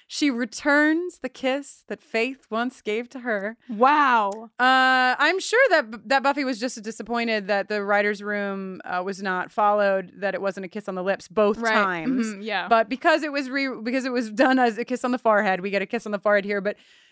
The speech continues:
Speaker 1: you and me, Jenny, and everybody listening, we'll all just imagine that this is just as romantic as it can be.
Speaker 2: Super romantic.
Speaker 1: Returning the love here.
Speaker 2: And
Speaker 1: And
Speaker 2: listen,
Speaker 1: yeah.
Speaker 2: I feel like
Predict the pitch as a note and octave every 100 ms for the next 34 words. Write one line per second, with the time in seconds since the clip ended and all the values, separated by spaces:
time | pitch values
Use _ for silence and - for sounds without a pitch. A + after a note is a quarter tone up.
0 | B3+ B3 F#4 F#4+ F#4+ D#4+ D4 E4 E4 D#4
1 | D#4 D4+ C4+ D#4 C#4 B3 A3+ A#3+ - A3+
2 | A3 B3+ F4 C4 A3 G3+ G3 G3+ - A3
3 | G#3+ - G#3 F3+ F3 E3+ D#3+ F3 F#3 F3
4 | G3 F#3+ F3 - - A#3 A3 G3 G3 F#3
5 | F#3 G3+ F3+ F#3 G3 D#3 D#3 E3+ - D4
6 | C4+ D4+ D4 C4+ A3 G3+ G#3 G#3 G#3+ B3
7 | C4 C#4+ B3+ G3+ F#3+ E3+ G#3+ G#3 G#3 G#3
8 | D#4+ A#3+ A#3+ - E4+ B4+ E4 B3+ A#3 A#3+
9 | D#4 A4 A3 F3 D#4 G4 - G4+ G#4 F#4+
10 | E4+ D#4+ D#4